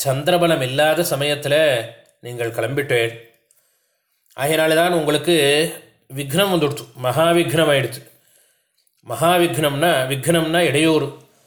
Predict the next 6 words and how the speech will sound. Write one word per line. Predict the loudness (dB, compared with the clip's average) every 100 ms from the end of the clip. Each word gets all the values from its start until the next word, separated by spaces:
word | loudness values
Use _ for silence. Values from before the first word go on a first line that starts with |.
| _ _ _ _
மகாவிக்னம்னா | -2 2 4 4 2 2 0 0 2 2 0 -6 -18 _ -20 -16
இது | -10 -4
நிவர்த்தியே | -2 -2 0 2 2 4
ஆகாத | 2 4 4 4
இடையூறு. | 2 2 0 -2 -12 _ _ _ _ _ _ _
ஏன்னா | -8 -2 0 0